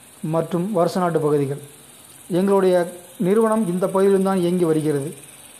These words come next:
எனவே உங்களுக்கு தேவையான நூறு சதவீதம் சுத்தமான இலவம் பஞ்சு மெத்தைகள் எங்களால் உங்களுக்கு கிடைக்கும்.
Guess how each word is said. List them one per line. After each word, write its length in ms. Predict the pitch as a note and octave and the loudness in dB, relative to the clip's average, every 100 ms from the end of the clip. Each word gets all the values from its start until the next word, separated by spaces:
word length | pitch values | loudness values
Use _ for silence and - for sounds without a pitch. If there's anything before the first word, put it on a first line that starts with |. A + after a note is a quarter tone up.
| - - | -20 -6
எனவே 400 | F3+ G3 G#3 A3 | -2 2 4 4
உங்களுக்கு 500 | D4 F3+ F#3+ G3 F3 | 0 0 2 2 0
தேவையான 720 | G3 A3 A#3+ A3+ A3 G#3 G#3 D4+ - - | 2 4 4 2 2 -2 -2 -6 -12 -10
நூறு 360 | E3+ G3+ B3 | -4 0 0
சதவீதம் 640 | B3 G#3 G#3 G#3 G3 G3 B3 | 0 2 2 4 2 0 -4
சுத்தமான 680 | F3+ D#3 G3+ F#3+ F#3+ G3+ A3+ - - _ _ _ _ _ - _ | -8 -2 0 2 0 -2 -4 -12 -20 _ _ _ _ _ -20 _
இலவம் 300 | E3 G3 G#3 | 0 2 2
பஞ்சு 200 | G3 F3+ | 0 0
மெத்தைகள் 440 | F3 E3 F3 F3 E3+ | -2 -2 -2 0 -2
எங்களால் 360 | E3+ F3 F3+ | -2 0 2
உங்களுக்கு 480 | E3+ E3+ E3+ D#3+ E3 | 0 0 0 0 -2
கிடைக்கும். 400 | E3 D#3 D3+ | -2 -2 -4